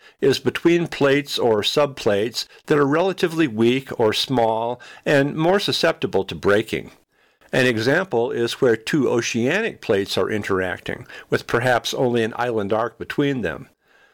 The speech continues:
The battle there is a closer contest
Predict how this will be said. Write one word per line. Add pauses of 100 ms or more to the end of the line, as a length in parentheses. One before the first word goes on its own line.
(180)
The
battle
there
is
a
closer
contest